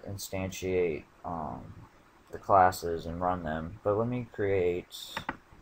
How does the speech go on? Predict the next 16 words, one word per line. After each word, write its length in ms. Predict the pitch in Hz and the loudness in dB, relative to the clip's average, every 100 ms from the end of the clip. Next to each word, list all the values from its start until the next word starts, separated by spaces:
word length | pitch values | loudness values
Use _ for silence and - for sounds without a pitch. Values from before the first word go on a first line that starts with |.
| - - - - - - - 113 | -20 -20 -20 -20 -10 -8 -4 0
parent 300 | 110 92 - | 2 2 2
class 500 | 78 78 85 95 - | 6 6 4 0 -6
or 80 | 87 | -6
super 340 | - 110 90 | -6 -2 -4
class, 580 | - 78 67 80 - - - - - - | 0 4 6 4 2 -2 -4 -6 -4 -2
which 180 | 95 95 | -4 -4
is 200 | 90 78 | -4 -4
vehicle. 760 | 71 - 101 90 - 69 - - - - - - - - - - - - | -4 -2 0 0 0 0 0 -2 0 0 2 0 0 0 -2 -8 -14 -6
And 320 | - - - | 2 4 6
I 60 | 98 | 8
also 340 | 139 180 - | 6 6 2
wanted 240 | 139 123 113 | 2 4 6
y'all 180 | 104 | 6
to 100 | 98 | 6
know 260 | 98 92 92 | 4 2 2
that 360 | 92 73 71 | 4 4 4